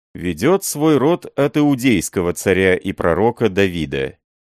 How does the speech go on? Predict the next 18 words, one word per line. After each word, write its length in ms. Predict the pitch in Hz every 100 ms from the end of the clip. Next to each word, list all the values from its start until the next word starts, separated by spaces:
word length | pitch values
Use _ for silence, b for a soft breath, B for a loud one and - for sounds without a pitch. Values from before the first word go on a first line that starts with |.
| _
На 140 | 95 104
фамильном 600 | 123 123 165 156 131 107
гербе 420 | 110 110 110 107
Багратидов, 760 | 87 87 98 92 170 117 71 _
поныне 400 | 101 107 107 82
сохраняемом 880 | - 87 95 95 98 95 90 87 76
в 100 | 76
доме 320 | 92 101 90
их 260 | - 92 -
потомков, 720 | 82 - 135 120 76 - _ _
князей 460 | - 92 78 90 85
грузинских, 840 | 82 90 87 78 - 80 73 - _ _ -
изображается 1000 | 92 95 104 117 120 92 71 - 73 65 _
праща, 680 | 104 110 - - 87 101 110 -
убившая 600 | 120 113 120 - 113 110
Голиафа, 720 | 101 107 107 107 98 98 90 _ _ -
гусли 560 | 85 135 156 - 85
Давида, 600 | 78 85 80 92 113 127